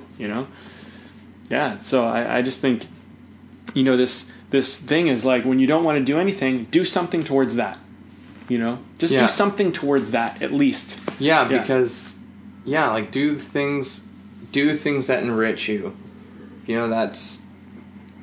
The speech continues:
Speaker 2: that's, that's always been something that I've, I've, I've tried to do.
Speaker 1: Mm-hmm.
Speaker 2: And in fact, that's, I, I think a lot of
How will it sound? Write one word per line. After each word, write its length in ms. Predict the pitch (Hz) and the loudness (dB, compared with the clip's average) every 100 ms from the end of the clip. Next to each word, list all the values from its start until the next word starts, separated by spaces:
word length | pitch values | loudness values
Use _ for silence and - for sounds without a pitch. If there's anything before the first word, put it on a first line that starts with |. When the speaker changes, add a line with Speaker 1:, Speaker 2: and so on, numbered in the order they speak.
| - - - - - | -20 -20 -20 -20 -8
Speaker 2:
that's, 400 | 143 147 139 - | -2 0 0 -4
that's 400 | - 131 139 139 | -4 0 0 0
always 300 | 143 131 123 | 2 2 2
been 180 | - 120 | 0 -4
something 260 | 107 113 104 | -2 -2 0
that 160 | 107 104 | 0 2
I've, 240 | 107 101 | 0 0
I've, 240 | 73 98 98 - - - - - - - - - - - | 0 0 -2 -12 -18 -18 -18 -18 -18 -18 -18 -18 -20 -10
I've 180 | - 113 | -8 -6
tried 400 | - 120 107 101 | -2 0 2 0
to 60 | 101 | -2
do. 340 | 101 95 87 - - | 0 0 0 -6 -6
Speaker 1:
Mm-hmm. 800 | 139 127 123 113 101 - - - | -2 0 0 -2 -6 -16 -14 -6
Speaker 2:
And 140 | 117 110 | -2 0
in 120 | 104 | 2
fact, 260 | 120 110 117 | 2 2 2
that's, 340 | 107 - - - - | 0 -2 -10 -16 -16
I, 180 | - 104 - | -4 -2 -2
I 40 | 101 | -4
think 240 | - 113 | -2 0
a 40 | 113 | 2
lot 260 | 107 107 | 2 2
of 220 | 104 95 | 0 -4